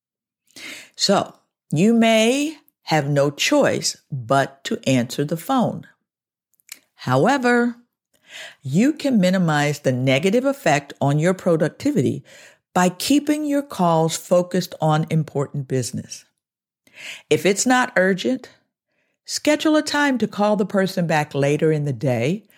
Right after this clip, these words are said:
when you have more time. Or let it go to a voicemail message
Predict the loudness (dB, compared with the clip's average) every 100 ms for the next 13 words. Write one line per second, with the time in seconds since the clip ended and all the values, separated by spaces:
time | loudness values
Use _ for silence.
0 | -20 _ _ 0 2 4 4 4 2 2
1 | 0 0 0 0 -4 -6 -6 -8 -12 _
2 | _ _ _ _ _ _ _ _ _ _
3 | -2 0 2 2 -2 -6 _ _ _ _
4 | _ _ _ _ 0 2 4 2 0 0
5 | 0 0 0 -2 -4 -10 0 0 0 0
6 | 2 2 2 0 2 0 -2 -8 -12 _
7 | -4 -2 0 -2 -2 -2 0 0 -2 -4
8 | -6 -8